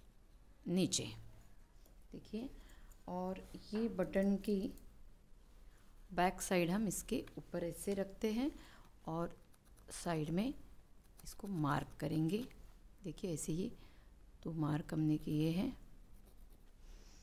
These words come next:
इसके ऊपर हम, ये हमने सिलाई निकालने वाला लिया है, इसको हम ऐसे छोटा सा पहले कट करते हैं।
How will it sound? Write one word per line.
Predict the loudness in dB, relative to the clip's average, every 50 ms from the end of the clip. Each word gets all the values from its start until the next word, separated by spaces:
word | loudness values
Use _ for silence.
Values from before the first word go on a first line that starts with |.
| -18 -16 -16 -14 -14
इसके | -14 -10 -6 -4
ऊपर | -4 -2 -2 -2 -2
हम, | 0 -2 -4 -6 -8 -10 -12 -14 -14 -12 -6
ये | -2 0 2 2
हमने | 2 0 0 -2 -2 -4 -6 -10 -12 -12 -12 -12 -12 -14 -14 -14 -16 -16 -18 -16 -12 -10
सिलाई | -8 -6 -4 -2 0 0 0
निकालने | 0 0 0 0 -2 0 2 2 2 2
वाला | 2 2 0 0 0 -2 -4 -8 -10 -12 -12 -12 -12 -12 -12 -14 -14 -14 -12 -12 -12 -14 -14 -18 -16 -12 -6
लिया | -4 -2 0 2 2 2
है, | 0 0 -2 -4 -6 -10 -14 -12 -10
इसको | -10 -8 -6 -4 -2
हम | -2 -2
ऐसे | -2 -4 -6 -8 -10 -12 -16 -18 -12 0
छोटा | 2 4 4 4 2 0 0 0 2
सा | 0 0 0 0 -2 -4 -6 -10 -14 -16 -10 -8
पहले | -6 -4 -4 -4 -6 -8 -12 -16 -18 -20 -20 -20 -20 -20 -20 -20 -20 -20 -20 -20 -20 -14 -8
कट | -6 -6 -6 -6 -8 -8
करते | -6 -6 -6 -4 -2 -2 0
हैं। | 0 0 -2